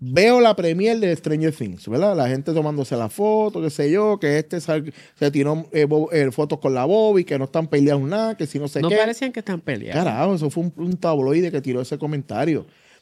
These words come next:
Speaker 1: Este, y veo a la, a la, a la coloradita.
Speaker 2: Sí.
Speaker 1: Y yo digo, "Diablo, esta nena, ¿qué,
Speaker 2: ¿No?
Speaker 1: qué estará haciendo?".
Speaker 2: Ha hecho un par de cosas.
Speaker 1: Y googleo el nombre y me sale esta película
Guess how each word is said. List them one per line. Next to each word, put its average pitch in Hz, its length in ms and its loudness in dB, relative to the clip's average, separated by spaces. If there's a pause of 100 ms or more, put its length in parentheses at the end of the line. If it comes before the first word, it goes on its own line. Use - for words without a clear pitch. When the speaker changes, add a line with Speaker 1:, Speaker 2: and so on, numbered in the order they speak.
(120)
Speaker 1:
Este, 156 640 2 (300)
y 185 160 4
veo 254 460 6
a 160 140 4
la, 160 340 6 (240)
a 151 80 0
la, 147 240 2
a 160 80 0
la 147 140 4
coloradita. 139 640 4 (920)
Speaker 2:
Sí. 113 300 -6 (460)
Speaker 1:
Y - 80 2
yo 156 80 6
digo, 139 160 4
"Diablo, 240 360 -2 (440)
esta 247 320 -4
nena, 139 260 0 (340)
¿qué, - 160 -4
Speaker 2:
¿No? 226 60 0 (320)
Speaker 1:
qué 196 80 0
estará 370 320 -2
haciendo?". 123 420 0
Speaker 2:
Ha 160 60 -4
hecho 208 220 -8
un 180 60 -12
par 165 200 -8
de 147 100 -6
cosas. 180 280 -10 (460)
Speaker 1:
Y 262 340 4
googleo 165 560 4
el 226 80 0
nombre 175 480 2 (420)
y 131 140 0
me 117 120 -2
sale 196 380 2
esta 180 280 -2
película 262 640 0